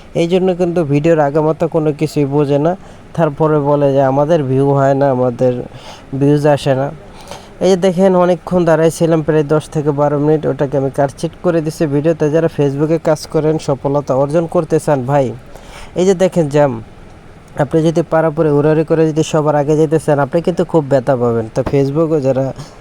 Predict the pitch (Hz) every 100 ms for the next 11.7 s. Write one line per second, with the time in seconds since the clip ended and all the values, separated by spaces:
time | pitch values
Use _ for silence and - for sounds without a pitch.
0 | - 139 147 - 147 147 160 151 147 143
1 | 151 147 127 139 131 135 160 143 143 160
2 | 156 180 175 160 156 139 135 135 - 127
3 | 135 139 135 123 143 135 151 143 170 160
4 | - 143 143 139 156 143 143 147 156 147
5 | 131 135 127 - 135 135 151 165 139 139
6 | - 147 - 127 117 107 - - - -
7 | - - - - - - 208 226 240 233
8 | 220 233 233 233 220 208 202 180 196 180
9 | 165 170 170 160 165 160 165 170 160 170
10 | 185 160 160 175 - 156 156 143 147 139
11 | 147 160 151 147 147 156 170